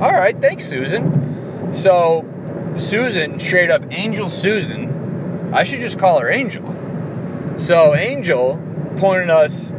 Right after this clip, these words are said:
towards the canyon. So we said, "Screw it, we'll st-, we'll go." So we start driving. Canyon's about, like, an hour out of the way, out of the way each way. So it's about a little over two hours added onto the trip. But, you know,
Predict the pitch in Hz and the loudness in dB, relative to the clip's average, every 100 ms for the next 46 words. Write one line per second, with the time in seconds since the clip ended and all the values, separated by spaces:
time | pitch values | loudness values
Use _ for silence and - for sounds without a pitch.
0 | - - 180 175 156 - - 139 139 208 | -6 2 6 6 2 -6 -6 -4 0 0
1 | 190 139 - - - - - - - 160 | 0 -2 -6 -8 -8 -6 -6 -6 -4 -4
2 | 165 180 - 226 247 180 135 135 - 160 | -4 -6 -4 4 4 4 -2 -4 0 2
3 | 151 160 220 196 - - - - - - | 2 2 4 2 -2 -6 -4 -4 -6 -6
4 | - 180 170 165 160 214 220 180 165 156 | 2 4 4 0 2 4 4 2 4 4
5 | 147 147 139 196 208 220 214 190 190 175 | 2 -2 0 2 2 0 -2 4 6 6
6 | 160 143 139 151 147 151 151 151 151 147 | 4 4 0 -6 0 4 6 6 4 2
7 | 143 - - - - - - 147 151 151 | 0 -4 -8 -8 -6 -6 -2 2 4 4
8 | 135 123 131 139 127 127 139 143 131 120 | 2 0 2 2 0 0 2 4 2 2
9 | 131 143 - 139 147 131 123 131 147 147 | 2 2 0 -6 -4 0 4 4 2 -4
10 | - - - 233 190 185 185 180 165 156 | -8 -4 4 4 4 4 2 4 2 0
11 | 151 165 143 143 147 147 135 - - - | -4 2 4 6 4 2 -4 -8 -8 -6
12 | - - - - 139 156 156 147 147 143 | -6 -6 -4 -2 2 2 2 0 0 -4
13 | 143 143 139 143 139 131 151 147 - 190 | -4 0 2 2 0 -2 -2 -2 -6 -2
14 | 165 | -2